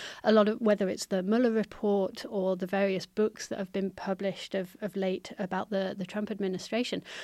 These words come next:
what the, the general story seems to be is of, of, uh, a president who's doing one thing and an administration that's doing something else. And often the administration are having to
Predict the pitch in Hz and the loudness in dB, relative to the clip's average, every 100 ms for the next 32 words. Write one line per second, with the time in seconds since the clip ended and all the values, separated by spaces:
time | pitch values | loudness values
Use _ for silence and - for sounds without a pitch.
0 | - - 233 240 220 220 202 208 190 208 | -14 -4 2 4 6 6 6 4 0 2
1 | 214 214 185 - - 185 185 175 190 180 | 4 4 2 -2 0 0 0 -2 -2 -2
2 | - - 185 233 226 175 190 180 - - | -4 -8 0 4 4 2 0 -4 -6 -8
3 | 208 185 165 - - 247 196 190 220 - | -4 -4 -8 -16 -14 -8 -6 -4 -6 -4
4 | 208 196 202 190 - 202 185 190 180 196 | -2 -2 -2 -4 -4 -4 -2 -2 0 2
5 | 226 220 190 185 180 185 190 196 190 - | 2 2 0 0 0 -2 0 0 0 0
6 | 196 202 - 185 185 180 - _ _ - | 0 0 0 -2 -2 -4 -12 _ _ -4
7 | 226 226 226 - 226 208 226 202 190 - | 0 0 0 -4 -4 8 8 10 6 2
8 | 185 - 180 226 220 - - - - - | -2 -2 -2 0 0 -2 -10 -12 -14 -2
9 | - 214 - 240 - 226 214 202 220 196 | 2 2 6 6 8 6 6 6 4 4
10 | 202 190 - 214 214 220 185 - 196 185 | 2 0 0 0 2 2 -2 -2 0 0
11 | 202 196 196 196 - 190 | -2 -2 -4 -4 -2 -2